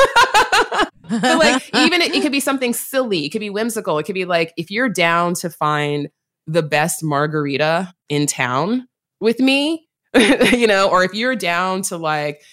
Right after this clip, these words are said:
Speaker 1: you know, hit the top ten best food trucks in the city with me, then, you know, hit me up. I think we'd get along."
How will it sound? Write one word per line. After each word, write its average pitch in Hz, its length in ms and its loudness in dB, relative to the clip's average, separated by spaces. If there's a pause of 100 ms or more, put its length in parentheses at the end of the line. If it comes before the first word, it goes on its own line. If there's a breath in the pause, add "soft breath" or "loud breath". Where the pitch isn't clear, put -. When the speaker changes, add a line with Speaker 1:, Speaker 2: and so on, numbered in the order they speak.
(240 soft breath)
Speaker 1:
you 165 120 -2
know, 151 420 -2
hit 180 480 0
the 160 360 0 (240)
top 175 380 0
ten 175 560 -2
best 156 480 -4
food 196 220 -6
trucks - 600 -4
in 175 380 -4
the 175 80 -6
city 196 380 -6
with 185 220 -8
me, 202 380 -6 (300 soft breath)
then, 170 440 2 (220)
you 165 100 2
know, 143 360 2 (180)
hit 175 180 -4
me 170 120 2
up. 127 160 2
I 156 120 0
think 151 180 -6
we'd 147 140 -8
get - 100 -4
along." 71 360 -2